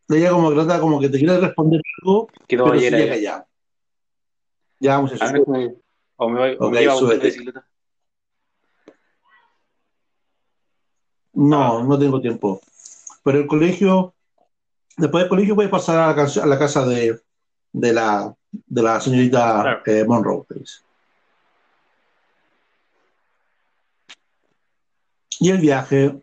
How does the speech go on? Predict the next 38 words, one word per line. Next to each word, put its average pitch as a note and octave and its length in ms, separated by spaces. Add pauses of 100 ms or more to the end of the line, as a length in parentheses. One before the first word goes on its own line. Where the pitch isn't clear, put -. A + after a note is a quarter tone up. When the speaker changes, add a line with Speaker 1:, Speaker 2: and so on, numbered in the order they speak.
Speaker 1:
bajan, B2 460
¿cierto? C3+ 260
Por C3 100
el C3 80
camino C3 180
normal. D#3+ 520 (640)
Obviamente, C#3 720
una C3+ 160
cosa B2+ 200
inevitable A#2 440
de A#2 100
no C3+ 100
ver E3 320 (580)
es C#3 180
de C3 180
que B2+ 280
está B2+ 560
llegando B2+ 760
abajo, C#3+ 600
hay C#3 120
una C#3 200
grúa C#3 200
que C#3+ 60
termina C#3 320
de C3+ 80
sacar, C3+ 440
está C#3 260
tratando C#3+ 180
de C#3 60
sacar, C#3+ 440
acomodar C3 440
el, C#3+ 140
Speaker 2:
¿Todavía? B2 260
Speaker 1:
sacar C#3 120
el C3+ 80
auto C#3+ 260
que B2+ 100
chocó. - 240